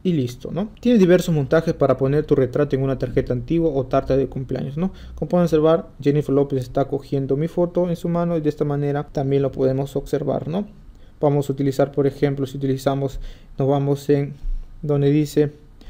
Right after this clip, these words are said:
favoritos y vamos a utilizar el calendario, ¿no? Y veamos entonces cómo se realiza y se observa. Como pueden observar, de esta manera podemos añadir, de ahí ustedes lo pueden imprimir, regalarle a su amigo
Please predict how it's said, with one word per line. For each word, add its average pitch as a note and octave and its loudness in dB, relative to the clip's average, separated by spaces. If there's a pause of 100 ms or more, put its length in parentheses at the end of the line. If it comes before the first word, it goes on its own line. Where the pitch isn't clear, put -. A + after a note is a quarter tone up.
(180)
favoritos F#3 6 (100)
y F3 0
vamos D3+ 2
a - -10
utilizar C#3+ 0
el C3 2
calendario, A#2+ 0
¿no? E3+ -6 (540)
Y G3 0
veamos D3+ 0
entonces C#3+ -2 (220)
cómo C#3+ -2
se C#3+ 0 (760)
realiza C#3 0
y D3 -4
se C3+ -6
observa. - -4 (220)
Como F#3 -6
pueden G3 4
observar, E3+ 6
de D#3 4
esta D#3 2
manera C#3+ 2
podemos C3+ 0
añadir, C3+ 2
de E3+ 2
ahí D#3+ 4
ustedes D3 2
lo C#3 0
pueden C#3+ 4
imprimir, D3+ -2 (300)
regalarle C#3 4
a C3+ 4
su C3+ -2
amigo D3 4